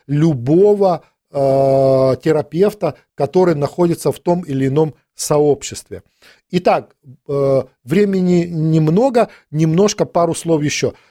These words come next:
Э, что делает обычно газлайтер, э, насильник? Он унижает:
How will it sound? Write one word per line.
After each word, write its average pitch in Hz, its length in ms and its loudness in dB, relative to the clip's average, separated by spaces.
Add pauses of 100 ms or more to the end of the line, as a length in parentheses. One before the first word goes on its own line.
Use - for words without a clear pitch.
(140)
Э, 139 320 2
что - 280 0
делает 185 500 2
обычно 156 400 -2
газлайтер, 131 840 -2
э, 135 160 -4
насильник? 131 600 -4 (640)
Он 220 260 0
унижает: 180 760 0